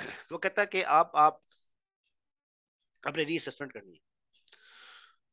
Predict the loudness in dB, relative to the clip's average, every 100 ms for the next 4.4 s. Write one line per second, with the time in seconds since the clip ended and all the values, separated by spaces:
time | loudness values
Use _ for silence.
0 | -8 -2 -2 0 0 2 0 -2 0 -2
1 | -2 -6 -8 -10 -10 -6 0 0 0 -4
2 | _ _ -20 -20 _ _ _ _ _ _
3 | _ _ -4 -2 -2 -2 -2 -4 -6 -6
4 | -6 -8 -12